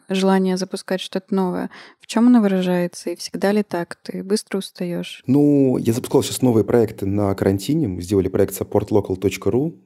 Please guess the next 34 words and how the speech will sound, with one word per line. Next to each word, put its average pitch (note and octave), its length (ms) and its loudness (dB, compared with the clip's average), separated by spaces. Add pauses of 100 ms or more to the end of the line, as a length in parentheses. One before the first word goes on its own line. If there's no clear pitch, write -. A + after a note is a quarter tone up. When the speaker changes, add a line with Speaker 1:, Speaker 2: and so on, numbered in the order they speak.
(120)
Speaker 2:
который G2 320 -4
помогал F#2+ 480 0
малому F#2+ 380 0
бизнесу F#2+ 600 -4
найти F#2 360 -8
пользователей, - 880 -4
которые - 240 -10
хотели F#2 340 -4
помочь, G2 480 -4
либо F#2+ 140 -6
что-нибудь F2+ 300 -6
купить. - 460 -12 (640)
Это - 80 -2
был A2+ 140 2
новый, A2+ 400 2
но F#2+ 100 0
очень G2+ 160 -4
короткий G#2+ 380 0
проект. - 520 -4 (140)
То, B2 80 2
что A#2+ 200 0
я A#2 60 4
делаю A2+ 220 4
сейчас, - 540 -2
это A#2+ 720 -2
уже A2 340 0
то, A#2+ 140 -2
что - 160 -4
было A2 160 2
придумано G#2 500 0 (140)
давно, G#2 520 0 (600)
и G#2+ 80 0
оно G#2 200 4
идет. G2+ 380 -2